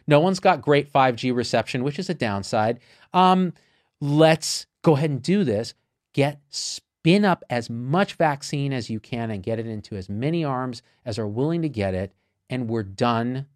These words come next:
with the pandemic. All this talk about there's an impending sense of doom, don't jump the gun, don't do all this. How about this? Shut up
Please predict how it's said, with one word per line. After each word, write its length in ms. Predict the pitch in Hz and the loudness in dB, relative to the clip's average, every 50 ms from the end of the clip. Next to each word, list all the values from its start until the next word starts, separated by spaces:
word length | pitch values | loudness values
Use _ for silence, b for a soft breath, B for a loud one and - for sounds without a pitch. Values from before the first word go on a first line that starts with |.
| _ _ | _ _
with 160 | - 123 123 | -6 -6 -4
the 80 | - - | -4 -6
pandemic. 720 | - - 139 135 139 135 160 175 180 117 87 73 _ _ _ _ _ _ _ _ _ _ _ _ - - | -6 -4 -4 -4 0 0 0 0 0 0 -4 -8 _ _ _ _ _ _ _ _ _ _ _ _ 2 4
All 200 | 147 180 202 208 | 6 6 6 4
this 160 | 214 - - | 2 -2 0
talk 260 | - 175 160 151 - | 0 0 0 0 0
about 280 | 147 139 131 127 - 120 | 0 0 0 0 0 -2
there's 240 | 107 131 131 120 | -2 -2 0 0
an 80 | 151 139 | 0 0
impending 420 | 135 123 101 120 156 156 160 151 | 0 -2 -2 -4 -2 -2 -2 -2
sense 240 | 143 - 151 139 - | -2 -4 -6 -4 -4
of 100 | 131 - | -6 0
doom, 300 | - 202 196 185 165 143 b b b b b | 2 2 4 4 2 0 b b b b b
don't 180 | 156 151 165 160 | 2 4 4 2
jump 240 | - 160 143 143 | 0 -2 -2 0
the 100 | - 147 | -2 0
gun, 320 | 147 185 202 190 185 175 156 b b b | 2 2 2 2 2 0 -4 b b b
don't 200 | - 165 185 185 | 0 2 2 2
do 100 | - 190 | 2 2
all 60 | 175 165 | 2 4
this. 160 | 175 160 - b b | 2 0 -2 b b
How 120 | - 214 233 | 0 0 2
about 160 | 247 240 240 | 2 4 4
this? 220 | 233 160 - - _ _ _ _ _ _ _ _ _ _ _ _ | 4 2 2 -2 _ _ _ _ _ _ _ _ _ _ _ _
Shut 340 | - - - 208 214 233 247 | -6 -2 2 4 6 8 8
up 320 | 240 226 233 233 _ | 8 8 6 4 _